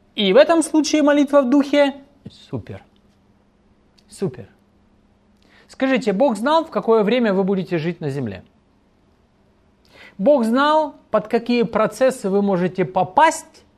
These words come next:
живя в это время? Как вы думаете, Он что, не приготовил все необходимое, что вы были в благословении для людей, живущих на этой земле? Приготовил. Вы скажете, где?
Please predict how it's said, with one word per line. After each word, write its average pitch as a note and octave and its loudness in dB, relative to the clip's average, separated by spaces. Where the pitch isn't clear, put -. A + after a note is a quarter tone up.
живя E3 0
в F#3 0
это F3+ 0
время? A#2 -2
Как C4+ -2
вы C#4 0
думаете, E3+ -2
Он A3 -4
что, - -4
не F#3+ 0
приготовил A3 0
все F#3+ -4
необходимое, F3+ -2
что - -6
вы G#3 2
были G3 2
в C3+ -4
благословении G3+ 2
для E3 0
людей, F3+ 2
живущих F3 -2
на E3 0
этой D3+ -4
земле? E3 -4
Приготовил. D3+ -2
Вы - -16
скажете, D#3+ -6
где? A#2+ -4